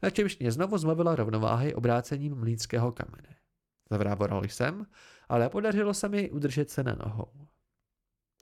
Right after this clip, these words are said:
Snažil jsem se vyrovnat, ale znovu se o mě otřela mlýnským kamenem a ještě jednou. A znovu. Pokaždé mě postrčila jen o pár palců, ale díky tomu jsem se bezmocně kymácel a ustupoval,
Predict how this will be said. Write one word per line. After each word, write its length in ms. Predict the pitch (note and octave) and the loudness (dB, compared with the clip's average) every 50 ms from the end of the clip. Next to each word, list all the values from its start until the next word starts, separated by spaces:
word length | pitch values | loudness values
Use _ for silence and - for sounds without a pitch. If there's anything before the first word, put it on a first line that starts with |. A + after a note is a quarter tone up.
| _ - - | _ -20 -20
Snažil 280 | - - F#2+ G#2 C3 C3+ | -10 -6 -2 0 2 2
jsem 240 | C3 - D#3+ D3+ - | 2 0 0 0 2
se 120 | - E3+ | 2 2
vyrovnat, 580 | A2+ G#2 F#2 F#2 G2+ G#2 A#2 C#3+ E3+ E3+ - - - - - - - - - | 2 2 2 2 2 2 2 0 0 -2 -8 -16 -20 -20 -20 -20 -10 -2 0
ale 180 | A3 A3 F#3+ | 2 2 2
znovu 280 | E3+ E3+ A#3 B3 C4 B3 | 2 2 0 0 0 2
se 160 | A#3+ - B3 | 2 2 2
o 100 | - A#3 | 2 2
mě 160 | A3+ A3 G3 | 0 2 2
otřela 380 | D#3 D#3+ D#3+ - - F#3+ F#3 F3+ | 2 2 2 2 2 2 2 2
mlýnským 480 | E3+ E3 E3+ D#3+ - - - G3+ G3+ F#3+ | 2 2 2 0 0 -2 -2 -2 -2 -2
kamenem 640 | - C#3+ A#2+ B2 B2 C3 D3+ D#3+ F3 F#3+ G3 - - _ - | 0 0 2 2 2 2 2 0 0 -2 -6 -12 -16 _ -2
a 180 | D#3+ E3 E3 | 0 0 2
ještě 420 | E3 E3 D#3+ D#3+ D#3 - - - C3+ | 4 4 4 4 2 0 -4 -4 -2
jednou. 320 | A2 - - - - - - - - _ _ _ _ _ _ _ _ _ _ _ _ _ _ _ _ _ | -2 -4 -4 -8 -14 -18 -20 -20 -20 _ _ _ _ _ _ _ _ _ _ _ _ _ _ _ _ _
A 140 | - G3 F#3 | 0 2 2
znovu. 440 | E3 D3 A#2 G2 D2 - - - - - _ _ _ _ _ _ _ _ _ _ _ _ _ | 2 0 -2 -2 -4 -4 -8 -16 -20 -20 _ _ _ _ _ _ _ _ _ _ _ _ _
Pokaždé 420 | - C3 - F#3+ F#3 F#3 F#3+ G3 G3 | -4 0 2 2 2 4 2 0 0
mě 120 | G3+ G3 | 0 -2
postrčila 560 | - D3+ B2+ - - D#3 D#3 - F3 E3 D#3 | -2 -2 -2 0 0 0 0 2 2 2 4
jen 160 | D#3 E3 E3 D#3 | 2 2 0 0
o 80 | D#3 D#3 | -2 0
pár 260 | - D#3 E3 F#3 - | 2 2 2 2 2
palců, 680 | - - G2+ G2+ F#2+ - - - - B2 D3 F3+ G3+ G3 - - - - - - | 0 0 0 0 -2 -4 -8 -6 -4 -2 -2 -2 -4 -8 -12 -18 -20 -20 -12 -4
ale 200 | - G3 G3+ F#3+ | 0 2 2 2
díky 300 | F#3 G3+ C4+ - - B3 | 2 0 -2 -2 0 0
tomu 200 | - A3+ A3+ A#3+ | 2 0 0 0
jsem 240 | A#3+ G3+ - A3+ A3 | 0 0 0 -2 -2
se 120 | - - F#3 | -2 -2 0
bezmocně 480 | F3 F#3 F#3 G3+ G#3+ G3+ - G3+ E3+ | 2 2 2 2 0 -2 0 0 0
kymácel 580 | E3 - B2+ D3 C#3+ - - - - - F3 E3 | 0 0 0 0 0 0 0 -2 0 0 0 2
a 100 | C3+ B2 | 2 0
ustupoval, 720 | G#2+ G#2+ - - A2+ G#2 A2 A2 B2+ B2 C3+ D3+ E3 F3+ | 0 0 0 0 0 0 0 2 2 2 2 2 0 -2